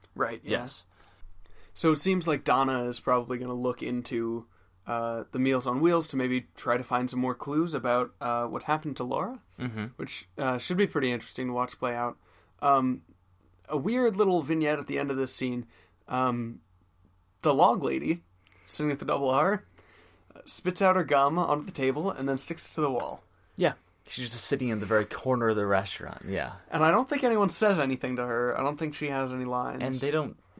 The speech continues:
Speaker 2: I mean, Maddie and Donna don't say anything that's
Speaker 1: Right.
Speaker 2: related to her.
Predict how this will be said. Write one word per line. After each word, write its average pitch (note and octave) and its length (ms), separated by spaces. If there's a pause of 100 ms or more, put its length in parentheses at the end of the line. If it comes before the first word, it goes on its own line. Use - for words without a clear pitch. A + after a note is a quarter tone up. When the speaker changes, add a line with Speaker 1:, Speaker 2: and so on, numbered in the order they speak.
(200)
Speaker 2:
I F2 80
mean, F2+ 600
Maddie F2+ 300
and E2+ 100
Donna F#2+ 300
don't D2 200
say E2+ 160
anything D#2+ 360
that's G2+ 100
Speaker 1:
Right. B2 280
Speaker 2:
related - 420
to - 160
her. E2+ 420